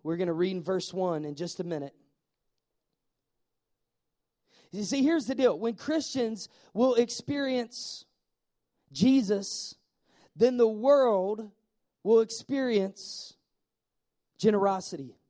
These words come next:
When I experience who Jesus really is and his goodness and his grace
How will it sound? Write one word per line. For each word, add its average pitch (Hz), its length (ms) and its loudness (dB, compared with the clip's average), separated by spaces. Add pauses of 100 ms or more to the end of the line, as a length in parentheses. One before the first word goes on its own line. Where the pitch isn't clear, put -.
(1120)
When 233 180 2
I 311 180 4
experience 285 600 2
who 277 160 6
Jesus 240 500 -2
really 247 320 0
is 180 480 0 (360)
and 202 120 -6
his 214 280 -4 (340)
goodness 254 400 -4
and 202 100 -6
his 226 220 -6
grace 240 480 -2